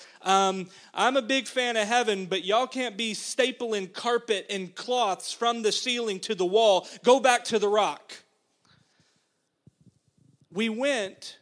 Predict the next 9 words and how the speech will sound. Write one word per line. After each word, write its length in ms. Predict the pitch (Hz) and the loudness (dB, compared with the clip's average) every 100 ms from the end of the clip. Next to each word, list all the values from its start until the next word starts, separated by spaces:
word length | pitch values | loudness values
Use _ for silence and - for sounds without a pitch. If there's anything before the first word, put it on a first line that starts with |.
| _ | _
to 100 | - | -12
see 300 | 190 - 170 | -10 -10 -10
hell, 580 | 156 214 156 143 202 226 _ _ _ _ _ _ _ _ | -8 -6 -6 -6 -10 -14 _ _ _ _ _ _ _ _
but 280 | 190 185 - | -4 -2 0
every 360 | 254 254 269 | 0 0 -4
single 460 | 254 - 247 226 220 | -4 -6 -6 -6 -2
one 220 | 214 214 | -2 -2
of 140 | 196 160 | -4 -4
us, 500 | 151 175 - - | -6 -8 -12 -16